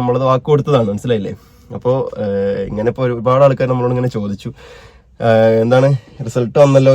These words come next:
ഇനി സർപ്രൈസ് കൊടുക്കണില്ലേ, ഗിഫ്റ്റ് കൊടുക്കണില്ലേ എന്നൊക്കെ. അപ്പൊ ഇന്നലെ ശരിക്കും എന്താണ് ഞാൻ പോകാത്ത കാര്യം എന്ന് വെച്ചാൽ ഗൈസ്, ഇന്നലെ ഞാൻ ട്രിവാൻഡ്രത്ത് ഒരു ഷോപ്പിൽ പോയതായിരുന്നു. ഇന്നലെ വീഡിയോ എടുക്കാൻ പറ്റാത്ത കാര്യം. ഉം, ഞാൻ എൻ്റെ ഒരു ഫ്രണ്ടും കൂടി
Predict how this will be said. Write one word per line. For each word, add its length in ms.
ഇനി 120
സർപ്രൈസ് 380
കൊടുക്കണില്ലേ, 480
ഗിഫ്റ്റ് 200
കൊടുക്കണില്ലേ 360
എന്നൊക്കെ. 240
അപ്പൊ 180
ഇന്നലെ 320
ശരിക്കും 280
എന്താണ് 280
ഞാൻ 160
പോകാത്ത 260
കാര്യം 160
എന്ന് 120
വെച്ചാൽ 240
ഗൈസ്, 200
ഇന്നലെ 280
ഞാൻ 120
ട്രിവാൻഡ്രത്ത് 500
ഒരു 100
ഷോപ്പിൽ 400
പോയതായിരുന്നു. 480
ഇന്നലെ 200
വീഡിയോ 160
എടുക്കാൻ 220
പറ്റാത്ത 280
കാര്യം. 280
ഉം, 180
ഞാൻ 220
എൻ്റെ 140
ഒരു 100
ഫ്രണ്ടും 240
കൂടി 120